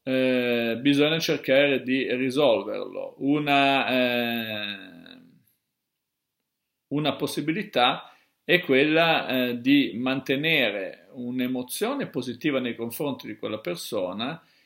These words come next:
e utilizzare, diciamo così, la dialettica, utilizzare il ragionamento per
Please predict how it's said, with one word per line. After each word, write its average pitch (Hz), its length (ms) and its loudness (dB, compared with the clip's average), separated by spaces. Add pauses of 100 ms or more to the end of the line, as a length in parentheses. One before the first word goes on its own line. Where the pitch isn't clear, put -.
(260)
e 190 380 6
utilizzare, 139 880 4
diciamo 127 480 -2
così, 123 560 -2
la 110 100 -2
dialettica, 113 680 -2
utilizzare 117 1200 -2
il 117 120 -4
ragionamento 131 880 -4
per 160 300 2